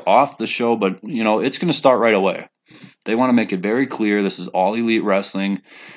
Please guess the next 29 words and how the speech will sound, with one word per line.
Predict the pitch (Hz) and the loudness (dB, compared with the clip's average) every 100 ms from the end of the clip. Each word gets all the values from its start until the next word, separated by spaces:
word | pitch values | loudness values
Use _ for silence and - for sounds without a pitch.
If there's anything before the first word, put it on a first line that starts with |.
| - - | -18 -12
and | 85 | -2
we | 98 | 2
have | 117 117 | 2 4
our | 101 | 4
matches | 95 87 90 - 71 | 2 0 -2 -6 -10
here. | 76 | -12
Kinda | - 110 | -4 0
like | 135 113 | 2 4
N | 107 | 2
X | 104 98 | 2 -2
T | - 104 | -4 -4
with | 92 | -2
the | 92 | -4
no | 92 104 | -2 -2
B | 95 101 | 0 0
S | 101 - | 0 -2
thing. | 104 101 98 - - - - - - | -4 -2 -4 -8 -20 -20 -20 -20 -14
Like, | 85 | -8
you | 107 | 0
want | 120 123 | 2 2
solid | 143 127 117 | 2 4 4
in-ring | 110 107 101 | 2 2 2
action, | 98 107 110 98 | 2 0 -2 0
we're | 107 | 0
starting | - 151 127 | 2 4 4
right | 120 | 2
with | 107 | 2
the | |
match. | 92 82 - - | -2 -2 -6 -10